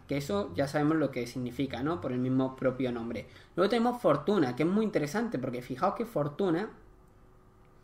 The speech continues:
eh, para lo que viene siendo el carbón, diamante, esmeralda, cuarzo y lapislázuli, eh, el nivel uno da un treinta y tres por ciento de probabilidad de multiplicar por dos, ¿vale? Que te salgan dos. Pero es que, eh, en el nivel dos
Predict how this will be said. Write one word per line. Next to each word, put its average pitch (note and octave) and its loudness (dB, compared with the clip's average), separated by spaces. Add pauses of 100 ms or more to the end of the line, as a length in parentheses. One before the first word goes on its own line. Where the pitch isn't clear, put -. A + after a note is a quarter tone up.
(440)
eh, C#3 6
para C3 2
lo B2+ 4
que C3 -4
viene D#3 2
siendo D#3+ 0
el C3 -4
carbón, E3 4
diamante, D3+ 4
esmeralda, C3+ 2
cuarzo D3+ 2
y G#3+ 0
lapislázuli, F3+ 0 (600)
eh, C#3 6
el D3 6
nivel E3 6
uno G#3+ 2
da G#3 4
un G3 2
treinta G3 0
y - 2
tres F#3 -2
por - -6
ciento G#3+ -2
de G#3 0
probabilidad D#3+ 4
de G#3 2
multiplicar F3 0 (340)
por C3+ 6
dos, C#3 0
¿vale? D3 -2
Que - -4
te B2+ -6
salgan D#3+ 2
dos. A#2 -4 (400)
Pero F#3 6
es A3+ 0
que, C3+ -2
eh, C#3 2
en C3 2
el C3 2
nivel C#3 2
dos A2+ 0